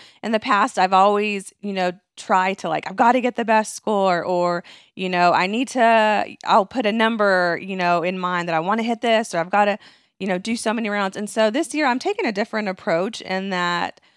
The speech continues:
um, I just wanna go out there and have fun. And so I didn't really put a lot of pressure on myself on Friday. Um, in fact, we were, like, the last heat, so kind of added the, the heat last minute and just decided to jump in after seeing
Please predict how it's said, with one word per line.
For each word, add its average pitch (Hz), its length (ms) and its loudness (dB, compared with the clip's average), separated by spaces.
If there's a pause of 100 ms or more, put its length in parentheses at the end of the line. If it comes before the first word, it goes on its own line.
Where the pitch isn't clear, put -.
(240)
um, 190 360 0
I 196 120 2
just 208 160 -8
wanna 277 160 -2
go 214 80 0
out 214 120 2
there 208 100 -4
and 202 100 -4
have 175 140 -2
fun. 185 460 -6
And 202 180 -8
so 180 540 2
I 185 120 4
didn't 202 160 -4
really 208 180 -2
put 220 160 -6
a 190 60 0
lot 185 180 2
of 170 60 -10
pressure 190 360 -4
on 196 140 -6
myself 208 480 -2
on 208 160 -6
Friday. 196 480 0
Um, 180 320 -4 (400)
in 208 180 -2
fact, 214 240 2
we 208 60 -4
were, 202 80 0
like, 190 180 4
the 190 80 0
last 185 380 4
heat, 196 320 -8
so 180 140 -2
kind 214 180 -6
of 180 80 -8
added 185 340 2
the, 180 180 -2
the 180 120 -4
heat 190 260 -8
last 185 320 -4
minute 190 300 -4
and 190 100 -6
just 196 160 -10
decided 175 380 -2
to 190 100 -10
jump 175 320 -4
in 180 220 -4
after 185 240 -4
seeing 185 400 -6